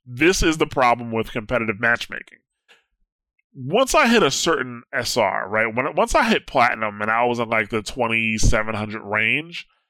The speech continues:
my solo queue with five other people solo queuing would go much better than, uh,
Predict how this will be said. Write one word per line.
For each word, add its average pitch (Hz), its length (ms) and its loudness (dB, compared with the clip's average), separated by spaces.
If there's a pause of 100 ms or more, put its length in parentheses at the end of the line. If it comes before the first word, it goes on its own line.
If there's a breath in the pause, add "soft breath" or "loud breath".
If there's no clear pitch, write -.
(420)
my 147 220 2
solo 143 640 4
queue 113 760 -2 (400)
with 131 420 0
five 147 380 0
other 135 180 0
people 123 320 -2
solo 123 340 2
queuing 139 440 -4 (680)
would 143 220 2
go 147 220 6
much 123 640 0
better 110 480 0 (540)
than, 107 920 0 (520)
uh, 104 440 0